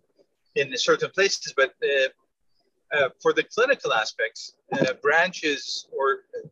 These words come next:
departments like us, uh, we, no pun intended, I'm an ophthalmologist, but I'm fairly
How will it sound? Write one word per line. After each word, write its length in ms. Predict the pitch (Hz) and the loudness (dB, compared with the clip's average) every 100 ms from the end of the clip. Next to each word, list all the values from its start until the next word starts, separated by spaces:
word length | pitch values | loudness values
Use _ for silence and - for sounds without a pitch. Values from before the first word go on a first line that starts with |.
| _ | _
departments 580 | 131 - 165 - 139 - | -8 -2 -2 -2 -8 0
like 180 | 147 - 147 | 0 0 0
us, 460 | 123 - - - - _ _ _ _ _ | 0 -2 -8 -10 -18 _ _ _ _ _
uh, 300 | 143 139 139 131 - _ | 2 6 6 2 -4 _
we, 320 | 151 170 160 - _ - - 139 | 0 2 0 -4 _ -16 -12 -2
no 160 | 156 | -2
pun 200 | 156 175 | 2 2
intended, 520 | 156 156 170 - 135 - _ - | 2 0 0 0 0 -2 _ -14
I'm 160 | 139 | -8
an 60 | 139 | 0
ophthalmologist, 640 | 139 - - 156 143 123 - | 0 -2 -2 -2 -2 -6 -4
but 80 | 127 | 0
I'm 80 | 135 - | 0 0
fairly 260 | 165 151 | 2 2